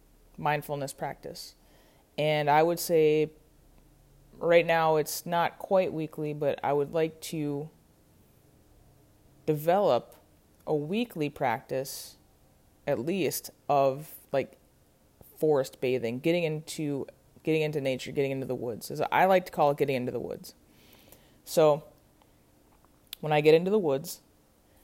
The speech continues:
um, I give myself these invitations, and that's what forest bathing is, is based on, is these, it's these invitations that,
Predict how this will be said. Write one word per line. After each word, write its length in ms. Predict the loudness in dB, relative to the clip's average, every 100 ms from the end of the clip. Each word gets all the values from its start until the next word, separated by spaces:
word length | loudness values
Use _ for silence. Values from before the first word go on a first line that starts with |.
| _ -4
um, 600 | 0 2 2 -4 -14 -18 -20 _ _ _ _ _ _ _ _ _ _ _ _ _ _ _ _ _ _ _ _ _ _ _ -2
I 680 | 2 2 2 2 0 -4 -8 _ _ _ _ _ _ _ _ _ _ _ -4
give 240 | 2 2 2
myself 680 | 0 0 2 2 2 -2
these 380 | -4 -4 -4 -10 _
invitations, 920 | -6 -4 -4 -6 -8 -8 -14 -14 -16 _ -10
and 160 | -4
that's 260 | -2 -2 0
what 180 | 0 0
forest 420 | -4 -2 -2 0
bathing 380 | 0 0 -4 -6
is, 280 | -8 -12 -12
is 120 | -10
based 380 | 0 0 0 -2
on, 140 | -4
is 180 | -6 -8
these, 340 | -6 -4 -6 -10 -20 -20 -20 -6
it's 120 | -2
these 200 | 0 0
invitations 840 | 2 2 0 0 0 -2 -8 -4
that, 460 | 2 2 2 -2